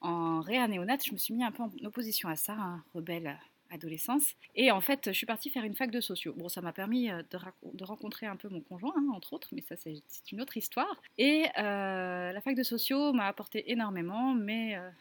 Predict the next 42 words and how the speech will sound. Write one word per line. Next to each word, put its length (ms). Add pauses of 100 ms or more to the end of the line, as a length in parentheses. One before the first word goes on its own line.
(140)
ça 220
mène 140
pas 120
de 40
travail. 300 (140)
Donc, 160
je 100
suis 220
quand 100
même 140
revenue 400 (340)
à 100
mes 120
premiers 380
amours 380
et 60
j'ai 180
attaqué, 480
euh, 140
une 80
formation 460
de 80
soins 240
infirmiers 640
en 80
Haute-Savoie. 500 (100)
Et 160
ben, 120
j'ai 160
fait 100
mes 140
trois 240
années, 360
euh, 280
d'études, 420
euh, 220
d'infirmière 640
et 80
j'ai 140
été 160
diplômée 560
en 220